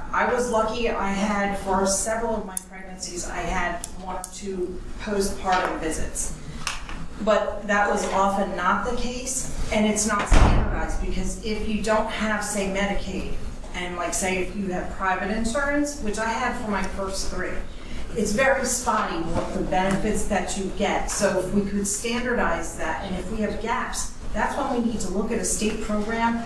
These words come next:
We also need to make sure the insurance companies are giving data. We need to study this, um,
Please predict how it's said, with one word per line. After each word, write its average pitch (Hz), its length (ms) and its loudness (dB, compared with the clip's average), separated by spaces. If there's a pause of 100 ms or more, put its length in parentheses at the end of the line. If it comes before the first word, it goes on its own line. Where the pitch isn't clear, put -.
(200)
We 196 100 -2
also 202 460 0
need 196 160 -2
to 190 100 -4
make 180 160 -2
sure 180 340 -2
the 160 100 -2
insurance 202 500 0
companies 151 400 -4
are - 180 -2 (220)
giving 208 380 2
data. 165 440 0 (460)
We 254 80 0
need 302 180 4
to 302 80 0
study 208 540 0
this, 277 600 2 (460)
um, 208 640 2